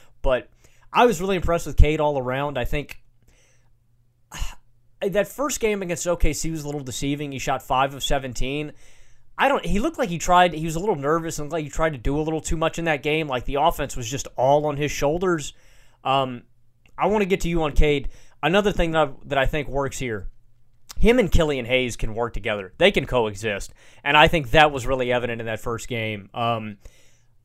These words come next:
I got chills watching them run the fast break together a few times, dude, 'cause they're just already, it looks like they're so in sync. Hayes wants to get the ball out on the break every time, and both of them are good at doing it. Like,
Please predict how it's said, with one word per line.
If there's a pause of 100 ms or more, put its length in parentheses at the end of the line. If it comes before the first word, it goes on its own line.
I
got
chills
watching
them
run
the
fast
break
together
a
few
times,
dude,
'cause
they're
just
already,
it
looks
like
they're
so
in
sync. (400)
Hayes
wants
to
get
the
ball
out
on
the
break
every
time,
and (720)
both
of
them
are
good
at
doing
it.
Like,